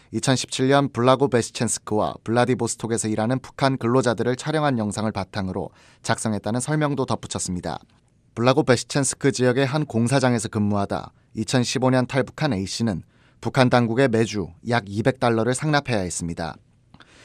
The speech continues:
이를 충족하지 못하면 북한으로 돌아가야 했기 때문에 새벽 여섯 시부터 다음 날 새벽 네 시까지 근무하기도 했습니다.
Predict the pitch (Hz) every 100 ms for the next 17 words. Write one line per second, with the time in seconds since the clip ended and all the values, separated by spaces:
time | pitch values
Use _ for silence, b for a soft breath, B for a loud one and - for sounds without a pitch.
0 | b 101 127 135 170 156 156 139 147 107
1 | 117 120 90 - - - 117 131 107 113
2 | 127 117 107 98 87 98 98 90 - _
3 | _ _ - 135 131 110 - 123 107 117
4 | 127 127 113 113 127 131 123 131 113 101
5 | 107 - 120 110 113 113 117 95 92 82
6 | 87 87 87